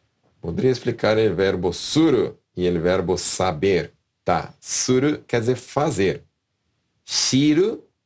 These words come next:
quer dizer saber. É diferente, entendeu? Então, quando eu tô falando assim, ó, é, por exemplo, estou fazendo alguma coisa. Então, no gerúndio vai falar shiteru.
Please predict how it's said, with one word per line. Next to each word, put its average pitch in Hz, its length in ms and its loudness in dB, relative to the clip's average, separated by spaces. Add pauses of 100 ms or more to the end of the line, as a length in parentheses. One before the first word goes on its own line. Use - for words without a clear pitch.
(140)
quer 110 180 2
dizer 95 460 0 (160)
saber. 107 680 -2 (440)
É - 60 -16
diferente, - 720 -4 (440)
entendeu? 95 380 -2 (260)
Então, - 140 -8
quando 104 200 -2
eu 123 60 0
tô 135 140 0
falando 117 340 0
assim, 113 260 0
ó, 82 140 -4 (560)
é, 82 540 0
por 80 160 -6
exemplo, 82 400 -4
estou 143 420 0
fazendo 131 960 0 (960)
alguma 87 380 0
coisa. 120 440 0 (380)
Então, 85 140 -6
no 95 100 -2
gerúndio 117 420 2
vai 117 120 0
falar 135 440 -2 (220)
shiteru. 90 540 0